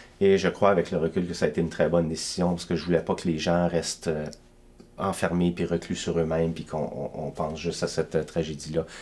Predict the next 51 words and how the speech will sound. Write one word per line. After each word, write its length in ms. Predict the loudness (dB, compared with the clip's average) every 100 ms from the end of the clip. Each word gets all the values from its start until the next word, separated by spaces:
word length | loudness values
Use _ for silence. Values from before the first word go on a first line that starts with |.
| -16
qui 80 | -4
a 40 | -4
été 100 | -2
très 180 | -2
difficile 360 | -2 -4 -6 -6
pour 180 | -6 -12
nous. 120 | -14 -16 -18 -16 -16 -16 -6 4
L'été 280 | 8 12
arrive, 560 | 12 12 10 6 4 4 4 4
euh, 360 | 4 8 8 8
le 140 | 6 4
tsunami 640 | 6 6 8 8 6 4
qu'on 180 | 2 2
appelle 300 | 4 6 4
au 60 | 4
camp 180 | 2 2
des 80 | 2
bouleaux, 360 | 0 4 4 4
c'est 140 | 2
vraiment 300 | 4 4 4
un 300 | 4 4 4
mot 260 | 6 4 4
que 220 | 2 2
je 100 | 0
vous 240 | -2 -2
promets 540 | -6 2 4 6 2 2
que 160 | -2
c'est 140 | -2 -4
le 60 |
bon 240 | 4 4 6
mot 200 | 6 6
à 40 |
<laughs> 20 |
utiliser 540 | 6 6 4 6 4 6
pour 280 | 6 8
un 140 | 8 8
été 340 | 6 6 6
au 100 | 6
camp 180 | 6 6
des 80 | 4
bouleaux. 360 | 2 6 6 4 -2 -8 -6 4
Et 180 | 6
puis 260 | 6 6 8
ma 140 | 8
femme, 400 | 6 6 6 6
Mélanie, 460 | 4 6 6 6 6
est 160 | 6 4
arrivée 300 | 0 2 6
au 180 | 6
camp, 380 | 4 4 4 4 4
euh, 560 | 2 2 2 2 0